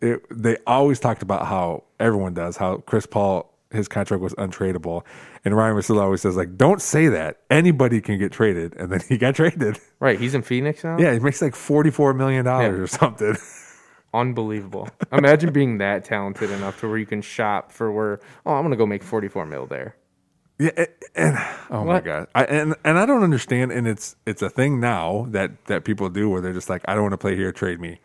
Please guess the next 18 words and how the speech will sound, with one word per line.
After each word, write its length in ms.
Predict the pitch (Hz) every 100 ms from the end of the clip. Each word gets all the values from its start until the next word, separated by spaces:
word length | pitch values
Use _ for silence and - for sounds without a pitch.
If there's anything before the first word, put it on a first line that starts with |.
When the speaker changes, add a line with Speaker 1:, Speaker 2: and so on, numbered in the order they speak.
| _ _ -
Speaker 2:
Right. 220 | - 110 -
Speaker 1:
And 100 | 120
a 40 |
lot 100 | 123 139
of 40 |
times 280 | 135 156 127
it's 180 | 113 -
tr-, 180 | - - 127 120 -
not 180 | 131
only 220 | 170 160 117
trade 280 | - 120
me, 120 | 131 143
but 180 | 113
trade 240 | - 123 123
me 80 | 117
to 120 | 104
that 300 | 98 107 -
team. 340 | - 101 85